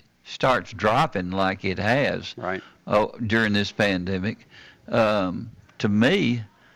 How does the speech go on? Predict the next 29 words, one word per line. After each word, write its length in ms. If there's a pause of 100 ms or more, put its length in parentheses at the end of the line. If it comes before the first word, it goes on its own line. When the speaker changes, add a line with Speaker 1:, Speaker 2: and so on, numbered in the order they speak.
(220)
Speaker 1:
I 140
can't 320
see 460
anything 800
that 240
affects 460
our 180
country 480
more 720 (680)
than 340
that 480
and 200
just 220
completely 840 (680)
just 280
wipe 340
out 280
businesses 840
and, 340
and, 280
and, 420
and 200
the 60
ability 540
for 180
people 460
to 160
be 240
able 340